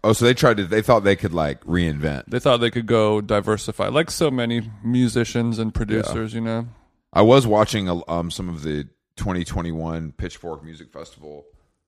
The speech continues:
Speaker 1: Uh,
Speaker 2: Let's talk into that mic, Chris.
Speaker 1: Twenty twenty-one Pitch-,
Speaker 2: Yeah,
Speaker 1: sorry,
Speaker 2: man.
Speaker 1: I just saw a bruise on my foot.
Speaker 2: Oh, no.
Speaker 1: Twenty twenty-one Pitchfork Music Festival live performances last night.
Speaker 2: Mm. Okay, so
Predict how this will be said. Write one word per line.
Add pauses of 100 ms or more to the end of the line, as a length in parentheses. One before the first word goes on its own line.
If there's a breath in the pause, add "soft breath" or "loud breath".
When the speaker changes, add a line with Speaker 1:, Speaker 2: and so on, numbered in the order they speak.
Speaker 1:
Uh, (300)
Speaker 2:
Let's
talk
into
that
mic,
Chris. (240)
Speaker 1:
Twenty
twenty-one
Pitch-,
Speaker 2:
Yeah,
Speaker 1:
sorry,
Speaker 2:
man.
Speaker 1:
I
just
saw
a
bruise
on
my (420)
foot.
Speaker 2:
Oh,
no. (100)
Speaker 1:
Twenty
twenty-one
Pitchfork
Music
Festival
live
performances
last
night. (460)
Speaker 2:
Mm. (1000)
Okay,
so